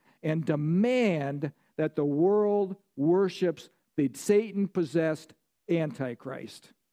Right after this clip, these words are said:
Satan will get what he's always wanted, worship.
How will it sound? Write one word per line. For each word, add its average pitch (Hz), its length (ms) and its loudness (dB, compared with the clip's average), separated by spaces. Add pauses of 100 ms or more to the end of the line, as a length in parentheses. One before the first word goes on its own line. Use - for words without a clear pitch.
(340)
Satan 226 460 2
will 190 140 4
get 160 540 0
what 147 140 -2
he's 131 140 0
always 170 480 -2
wanted, 156 480 -2 (240)
worship. 143 720 -2